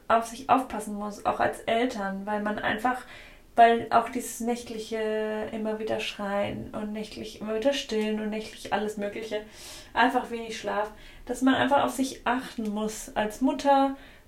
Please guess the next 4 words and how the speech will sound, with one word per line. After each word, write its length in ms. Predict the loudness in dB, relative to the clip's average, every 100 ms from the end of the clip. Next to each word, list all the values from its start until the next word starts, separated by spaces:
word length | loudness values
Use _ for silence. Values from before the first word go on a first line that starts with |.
| -2
als 340 | -2 -2 -10
Vater, 640 | 0 4 4 6 4 4 2
als 480 | 0 -2 -4 -12 -14 -20 -20 -20 -14
Eltern, 640 | 0 4 4 4 2 2